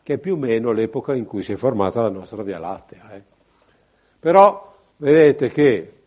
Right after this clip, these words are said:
prima di questo periodo la, la formazione di stelle era, era, è sempre cresciuta, sempre cresciuta, ha toccato il massimo,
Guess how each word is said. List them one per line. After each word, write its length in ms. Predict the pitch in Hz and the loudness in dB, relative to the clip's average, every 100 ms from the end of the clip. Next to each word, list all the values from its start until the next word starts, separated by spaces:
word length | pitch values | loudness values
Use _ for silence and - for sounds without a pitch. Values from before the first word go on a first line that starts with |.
| _ _ _ _ | _ _ _ _
prima 320 | - 170 165 | -2 0 2
di 120 | 135 123 | 0 -2
questo 280 | 139 - | -4 -4
periodo 720 | 107 143 233 262 185 107 78 - _ _ _ | -4 -2 0 -2 -2 -2 -6 -20 _ _ _
la, 240 | 113 110 - | -8 -8 -8
la 560 | 117 104 98 95 101 - | -8 -6 -8 -10 -16 -10
formazione 540 | 135 123 120 170 156 | -8 -6 -6 -4 -4
di 120 | 123 | -6
stelle 520 | - 233 262 220 113 | -6 -6 -4 -4 -2
era, 400 | 113 113 107 110 | -2 -2 -4 -6
era, 480 | 120 104 95 92 98 | -10 -10 -10 -10 -12
è 140 | - 113 | -14 -10
sempre 320 | 160 165 147 | -10 -8 -8
cresciuta, 440 | 123 - 101 90 | -8 -8 -12 -16
sempre 320 | 90 143 147 | -12 -10 -10
cresciuta, 400 | 147 202 220 214 | -10 -12 -12 -14
ha 40 | 147 | -14
toccato 340 | - - 131 | -10 -10 -10
il 80 | 220 | -8
massimo, 500 | 170 131 180 180 | -8 -10 -12 -14